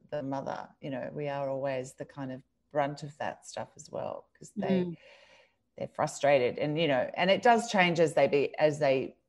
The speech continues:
Speaker 1: are much more able to verbalise how they're feeling.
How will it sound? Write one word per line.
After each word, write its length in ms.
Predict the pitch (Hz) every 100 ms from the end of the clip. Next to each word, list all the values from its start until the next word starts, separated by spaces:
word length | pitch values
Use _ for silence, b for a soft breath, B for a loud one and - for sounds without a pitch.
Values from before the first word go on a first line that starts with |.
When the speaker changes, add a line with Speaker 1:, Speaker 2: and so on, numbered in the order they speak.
| _ -
Speaker 1:
are 100 | 143
much 420 | 135 135 - -
more 160 | 151 135
able 220 | 131 127
to 140 | 123 131
verbalise 520 | 131 123 117 85 -
how 140 | 131
they're 160 | 110 120
feeling. 520 | - 139 190 294 359